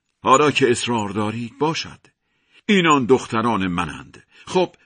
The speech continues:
با همینها ازدواج کنید.» ای محمد، به جان خودت که آنها در مستی غفلت سرگردان بودند. سرانجام سحرگاه غرشی وحشتزا آنها را فرا گرفت.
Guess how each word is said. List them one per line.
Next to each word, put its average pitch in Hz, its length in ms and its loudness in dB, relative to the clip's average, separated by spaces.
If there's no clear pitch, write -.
با 214 160 6
همینها 220 520 0
ازدواج 165 600 0
کنید.» 65 420 -12
ای 87 220 2
محمد، 62 640 -8
به 120 100 4
جان 127 420 0
خودت 92 460 -6
که - 120 -8
آنها 101 380 -4
در 95 220 -4
مستی 92 480 -4
غفلت 71 680 -10
سرگردان 76 720 -8
بودند. - 580 -16
سرانجام 95 640 -2
سحرگاه 123 840 0
غرشی 120 640 -2
وحشتزا 98 920 -4
آنها 80 320 -2
را 71 140 -4
فرا 76 420 -4
گرفت. - 520 -16